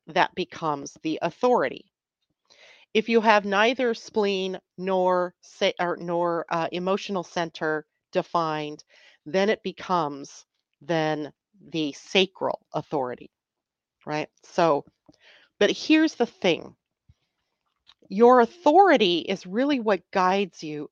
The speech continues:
in the bigger decisions, the ones that are gonna have most impact, right? Changing jobs, moving, getting in or out of a relationship, spending big chunks of money,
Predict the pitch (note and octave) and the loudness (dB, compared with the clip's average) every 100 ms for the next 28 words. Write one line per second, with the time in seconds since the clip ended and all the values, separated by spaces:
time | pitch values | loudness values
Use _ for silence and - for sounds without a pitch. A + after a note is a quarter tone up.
0 | - F#3+ F3+ E3+ _ - F#3+ F#3+ F3+ - | -6 -4 -4 -6 _ 0 0 0 -4 -6
1 | D#3+ - F3 - C3 - F#3 G#3+ D4+ D#4 | -12 -6 -6 -6 -12 -8 -2 -2 0 -2
2 | C4+ A#3+ A3 G3+ F3 F#3+ G3 - F3+ F3+ | 0 -2 -2 -4 -2 -2 -4 -6 -8 -6
3 | C#3+ - _ - _ - - - _ - | -6 -8 _ -20 _ -20 -20 -20 _ -6
4 | E3+ E3+ - G#3 A3 A3+ G#3+ F#3+ G#3+ - | -2 -2 -2 -2 0 -2 0 2 2 0
5 | - - _ _ _ - F3 F#3+ A#3 F#3+ | -6 -20 _ _ _ -8 0 2 2 -2
6 | - - _ _ _ _ G3 G3+ G3+ G#3+ | -4 -14 _ _ _ _ 0 2 2 2
7 | G3 - G3 - _ - E3+ D#3 - F3 | 2 4 2 0 _ -2 -2 -2 -4 -6
8 | D#3+ E3+ F3 A3 - C#3 - - - _ | -2 -2 0 -2 -4 -10 -10 -12 -12 _
9 | _ - - A#3 A3 F#3+ G3+ F#3 - G3+ | _ -12 0 0 0 0 -2 -2 -4 -4
10 | F#3+ F#3+ - F3 G#3+ - | -4 -10 -8 -4 -4 -6